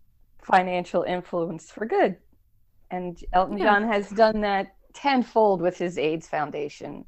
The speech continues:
Speaker 1: I think. And along those lines, there's a new song that he came out with, a new song with, um, Ollie Anderson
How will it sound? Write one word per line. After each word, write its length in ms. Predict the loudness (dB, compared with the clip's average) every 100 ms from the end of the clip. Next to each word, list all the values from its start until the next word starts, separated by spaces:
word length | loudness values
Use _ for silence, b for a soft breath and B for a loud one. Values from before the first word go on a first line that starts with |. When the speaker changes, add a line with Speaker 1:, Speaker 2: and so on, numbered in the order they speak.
| -8
Speaker 1:
I 80 |
think. 460 | -6 -8 -8 -10 -16 -20 -20 -20 -20 -20 _ b b -2
And 140 | 2
along 320 | 6 8 8 6
those 120 | 6
lines, 300 | 6 6 4
there's 180 | 0 2
a 80 | 2
new 180 | 0 0
song 420 | 0 2 2 2
that 100 | -2
he 100 | -4
came 200 | -4 -2
out 120 | 0
with, 120 | 0
a 40 | 0
new 200 | -2 -2
song 500 | -2 0 2 2 0
with, 260 | -2 -4 -12 -4
um, 320 | -2 -2 -4
Ollie 360 | 0 2 2 -2
Anderson 580 | -4 -4 -6 -6 -10